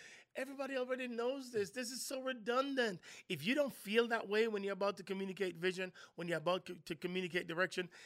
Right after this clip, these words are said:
then I'm just telling you, you haven't communicated it enough. We, we think that because we say it one time, then it's gold and everybody has received it. It's, it's imprinted on their hearts and they're ready to go. Well, how many things have you heard somebody else say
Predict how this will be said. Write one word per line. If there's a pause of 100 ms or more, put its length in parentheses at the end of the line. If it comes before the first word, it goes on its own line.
(120)
then
I'm
just
telling
you,
you
haven't
communicated
it
enough. (360)
We, (100)
we
think
that
because
we
say
it
one
time, (520)
then (180)
it's
gold
and
everybody
has
received
it.
It's, (300)
it's
imprinted
on
their
hearts (240)
and
they're
ready
to
go. (280)
Well,
how
many
things
have
you
heard
somebody
else
say